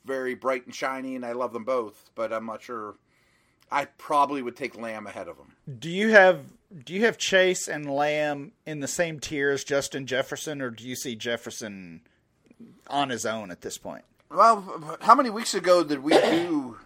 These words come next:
Speaker 1: you know, updated receiver rankings? And I
Speaker 2: Yeah.
Speaker 1: remember saying there was five of them
Speaker 2: Mm-hmm.
Speaker 1: that I thought were all in the same tier. And things change quick. I mean, I think it's pretty clear Jefferson has to be one. So I guess he's in his own tier.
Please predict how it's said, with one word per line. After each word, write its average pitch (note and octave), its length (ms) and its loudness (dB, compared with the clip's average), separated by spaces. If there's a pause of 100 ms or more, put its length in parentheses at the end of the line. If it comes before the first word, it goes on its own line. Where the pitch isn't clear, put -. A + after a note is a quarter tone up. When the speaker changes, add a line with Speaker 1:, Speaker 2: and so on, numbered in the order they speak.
(320)
Speaker 1:
you C#3 120 -4
know, B2 160 -2
updated C#3 680 -2
receiver B2+ 440 -8
rankings? A#2+ 720 -4
And B2+ 80 -8
I C3+ 80 0
Speaker 2:
Yeah. D#3 60 6
Speaker 1:
remember C3 280 0
saying B2+ 300 -6
there B2 100 -6
was A#2 160 -10
five D#3 640 2
of G#2 180 -6
them F#2+ 360 -6 (400)
Speaker 2:
Mm-hmm. B2 200 -8
Speaker 1:
that C3 100 2
I B2+ 80 4
thought C#3 320 6
were C#3 140 6
all B2+ 160 8
in B2+ 60 -4
the A#2 60 -8
same B2 440 -4
tier. G#2+ 640 -6 (580)
And G3 320 -4
things F#3 260 -6
change F3 320 -2
quick. D3 380 0
I C#3 60 6
mean, C3+ 180 -2
I C#3+ 80 2
think D#3 220 -4
it's D3 120 -8
pretty D3+ 260 -2
clear C3+ 360 -4
Jefferson A#2 540 -6
has G#2 320 -8
to A2 80 -10
be F#2 160 -18
one. F2 580 -6
So - 160 -6
I D#3 80 0
guess D#3+ 300 -2
he's C3 180 -10
in A#2 140 -8
his A2 180 -12
own G#2+ 280 -8
tier. F2 480 -14